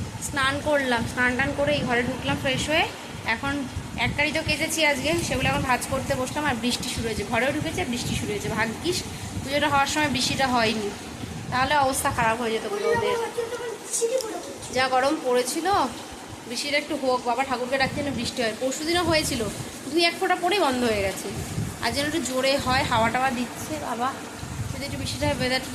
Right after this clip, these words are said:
ঠান্ডা হলে বাঁচি। বাবা, যা গরম, আমার করছে এখন মাথা যন্ত্রণা, ভালো লাগছে না। ভাতটা বসিয়ে দেবো,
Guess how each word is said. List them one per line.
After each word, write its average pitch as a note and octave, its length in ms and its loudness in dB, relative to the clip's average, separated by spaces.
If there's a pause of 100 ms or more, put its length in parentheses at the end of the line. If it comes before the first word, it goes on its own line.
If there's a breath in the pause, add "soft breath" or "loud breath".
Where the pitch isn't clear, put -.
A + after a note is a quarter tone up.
ঠান্ডা A#3+ 280 0
হলে C4 200 0
বাঁচি। A3 300 0
বাবা, A#3 160 -2 (120)
যা B3+ 80 2 (300)
গরম, B3+ 400 2 (920)
আমার C#4 180 0
করছে D4+ 220 -2
এখন D4+ 200 2
মাথা A#3 260 2
যন্ত্রণা, A#3+ 300 0 (100)
ভালো A#3+ 200 2
লাগছে A#3 320 0
না। A3 60 -2 (560)
ভাতটা C4 280 0 (100)
বসিয়ে D4 340 -2
দেবো, D4+ 140 2